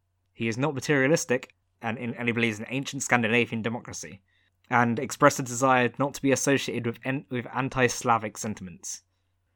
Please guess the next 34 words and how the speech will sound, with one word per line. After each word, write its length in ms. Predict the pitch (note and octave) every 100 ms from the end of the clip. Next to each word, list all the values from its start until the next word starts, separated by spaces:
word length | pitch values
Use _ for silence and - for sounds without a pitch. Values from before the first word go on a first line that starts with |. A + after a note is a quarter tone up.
| _ -
Like, 180 | D3+ C#3+
and 80 | D3+
being 260 | F#3 D3+
the 80 | B2+
lovely 420 | A2+ C#3+ D3+ B2+
guy 200 | A2+ A2+
he 220 | G#2 A#2+
is, 400 | G#2 F2+ F#2+ - _ _ _ _ _ _ -
he 120 | C3
states 440 | - F3 F3+ -
that, 300 | - C#3 - _ _ -
though 180 | F#3+ G3
he 120 | F3
is 100 | C3+
a 40 |
racist 540 | B2 D#3+ D#3+ B2 A2 -
in 120 | B2
the 60 | A2
sense 380 | C3+ A#2+ A2
that 300 | - A2 A#2 _
he 500 | - - B2 A2+ A#2 -
acknowledges 560 | D#3 D#3+ D#3+ D3 C3+
physical 360 | - F3+ E3 D3+
and 140 | A#2
mental 280 | C3 E3 -
differences 420 | C3+ - B2+ A2
between 260 | G2+ - G#2
races, 480 | C#3 D3 G#2+ G2 -
he 160 | C3+ A#2+
hates 300 | D3+ D#3 D3
no 180 | D#3+
one 160 | A#2+ A2
and 180 | G#2+ B2
in, 200 | C3